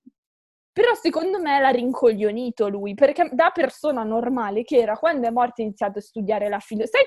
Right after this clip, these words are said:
tipo quelli che si convertono alla massoneria quando muore qualcuno? Secondo me questo è successo con Dante. Perché poi, eh,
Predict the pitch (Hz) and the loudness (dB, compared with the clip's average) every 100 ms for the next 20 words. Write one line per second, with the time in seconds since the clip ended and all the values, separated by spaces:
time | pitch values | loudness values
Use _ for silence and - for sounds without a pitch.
0 | - 226 220 226 220 214 220 - - 214 | 0 -6 -4 -2 -2 -4 -10 -12 -10 -6
1 | 208 208 - 220 208 208 202 208 - 220 | -4 -6 -8 -10 -8 -8 -8 -12 -8 -6
2 | 214 214 208 196 190 202 196 196 202 202 | -4 -4 -6 -6 -8 -8 -12 -10 -12 -10
3 | 196 196 202 202 208 _ 208 202 196 202 | -10 -10 -10 -10 -10 _ -12 -10 -10 -12
4 | 202 _ _ _ _ 440 539 571 571 339 | -14 _ _ _ _ 2 6 6 4 4
5 | 254 254 - 233 220 - 226 - - 208 | 4 2 -2 -8 -8 -8 -10 -12 -8 -6
6 | 196 180 180 190 196 190 _ _ _ _ | -6 -10 -14 -14 -14 -14 _ _ _ _
7 | _ _ _ _ _ _ _ - - _ | _ _ _ _ _ _ _ -20 -20 _
8 | _ _ _ _ _ - _ _ _ _ | _ _ _ _ _ -20 _ _ _ _
9 | - - _ 381 381 403 466 - 539 339 | -20 -20 _ -12 0 4 4 4 4 4
10 | - 220 | 2 -4